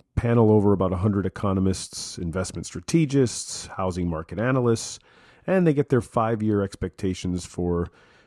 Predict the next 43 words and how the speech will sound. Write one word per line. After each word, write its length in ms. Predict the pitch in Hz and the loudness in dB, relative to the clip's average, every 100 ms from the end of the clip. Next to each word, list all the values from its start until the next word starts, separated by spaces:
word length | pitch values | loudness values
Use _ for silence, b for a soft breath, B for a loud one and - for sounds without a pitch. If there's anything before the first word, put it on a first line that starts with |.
| b | b
future 320 | - 123 104 | 2 2 2
home 240 | 98 196 175 | 4 4 4
prices 480 | 156 147 - 123 | 2 0 2 0
in 80 | 107 | 2
the 60 | 101 | 0
United 320 | 92 87 82 | 0 -2 -6
States. 400 | - 104 98 - b b b b - | -4 -2 -2 -6 b b b b -4
And 500 | 113 110 107 104 104 _ - | 0 2 2 2 0 _ -2
I 40 | |
wanna 160 | 113 147 | 4 6
go 100 | 139 | 8
over 140 | 127 | 6
kinda 220 | 117 117 107 | 4 2 4
what 160 | 101 | 2
they 100 | 95 | 0
said 360 | 95 107 92 76 - | -2 0 -2 -4 -10
recently. 760 | 87 104 101 - 82 85 113 - B B B B B B B | -2 -2 -2 -6 -6 -4 -6 -8 B B B B B B B
And 100 | 175 | 4
basically 300 | 196 208 208 | 6 4 4
what 180 | 170 151 | 6 6
it 80 | 131 | 6
is, 220 | 127 117 | 4 4
is 140 | 110 | 2
in 100 | 117 | 2
twenty 300 | - 156 151 | 4 2 2
twenty-three, 680 | - 139 127 - 113 113 113 | 2 2 2 0 2 4 4
you're 220 | 110 104 | 4 4
looking 300 | 104 127 127 | 2 2 2
like 200 | 107 101 | 2 0
you're 100 | 104 | -4
down 480 | 87 98 101 101 101 | -4 -2 0 2 2
one 420 | 98 95 104 113 | 0 2 4 4
point 380 | 120 - 107 101 | 2 0 2 2
six 280 | - - - | -4 -8 -2
one 180 | 101 92 | 0 0
percent 420 | - 82 98 90 | -2 -8 -6 -6
in 100 | 82 | -6
home 300 | 80 113 107 | 2 4 4
values. 640 | 107 104 104 107 101 - - | 2 0 2 2 0 -6 -6
And 340 | 107 101 98 95 | -2 0 0 0
every 240 | 135 160 208 | 0 2 0
subsequent 500 | - 170 156 139 120 | 0 -2 -2 -4 -2
weir-, 260 | 113 120 | -2 -2